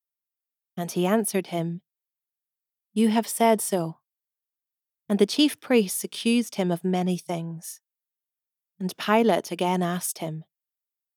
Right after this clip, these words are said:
"Have you no answer to make? See how many charges they bring against you." But Jesus made no further answer, so that Pilate was amazed.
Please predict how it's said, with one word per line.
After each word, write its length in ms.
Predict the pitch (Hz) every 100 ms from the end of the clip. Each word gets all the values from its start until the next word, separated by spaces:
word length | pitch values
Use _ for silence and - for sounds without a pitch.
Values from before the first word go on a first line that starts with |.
| _ _ _ _ _ _
"Have 200 | 233 233
you 120 | 233
no 180 | 240 233
answer 400 | 240 233 - 226
to 140 | -
make? 600 | 220 233 196 - - - _ _ _ _ _ _ _ _
See 280 | - 294 294
how 140 | 262
many 280 | 247 247 240
charges 640 | 214 247 277 294 208 180
they 100 | 202
bring 320 | 202 190 247 247
against 580 | 196 240 269 - -
you." 220 | 185 160 156 _ _ _ _ _ _ _ _ _ _
But 140 | - -
Jesus 420 | - 240 233 214
made 240 | 220 220
no 220 | 208 214
further 400 | 214 - 214 202
answer, 600 | 180 165 - - 165 175 _ _ _ _ _ _
so 140 | -
that 220 | 196 -
Pilate 600 | - - 240 220 - - - _ _
was 160 | - 175
amazed. 680 | 180 190 202 180 165 - -